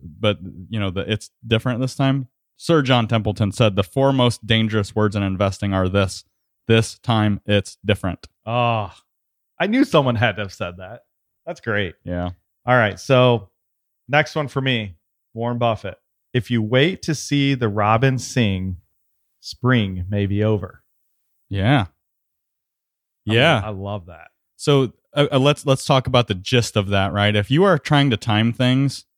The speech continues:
Speaker 1: don't. <laughs> By the time you know it's safe to get back in, quote unquote,
Speaker 2: Yep.
Speaker 1: safe to get back in, you've missed it.
Speaker 2: Right.
Speaker 1: You know, that's, <laughs> Jason, you would have thought that we prepared this, right?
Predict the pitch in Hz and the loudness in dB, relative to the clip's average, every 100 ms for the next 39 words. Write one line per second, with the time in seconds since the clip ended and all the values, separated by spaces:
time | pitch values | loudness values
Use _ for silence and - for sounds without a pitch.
0 | _ _ _ - 92 92 104 - - _ | _ _ _ -14 -4 -2 -2 -4 -12 _
1 | _ - - - - - - - - _ | _ -2 0 -2 -2 -2 -2 -4 -6 _
2 | _ _ _ - 135 131 - 147 151 160 | _ _ _ -2 0 0 0 0 2 2
3 | 160 151 143 123 - 131 123 - 123 127 | 2 2 2 0 0 0 0 -2 -2 0
4 | 123 120 123 117 98 101 - 110 101 95 | 2 2 2 2 2 -2 0 2 2 0
5 | 101 95 - _ 120 123 135 131 - 131 | 0 0 -2 _ -6 0 2 2 2 0
6 | 120 113 104 110 101 101 101 104 98 101 | 2 2 2 2 0 0 0 0 0 0
7 | 95 - 80 - _ _ 110 104 92 _ | 0 -4 -8 -10 _ _ -8 -8 -10 _
8 | - 127 117 120 127 - - - 127 - | -2 2 4 4 0 -2 -2 0 -2 -6
9 | - 147 147 147 139 127 135 143 113 - | -2 -2 0 -2 0 0 2 2 0 -4
10 | 156 185 113 117 110 110 - 101 98 92 | -4 -2 0 2 2 -2 -2 0 0 0
11 | 92 92 - 120 131 139 | -2 -4 -4 -2 0 0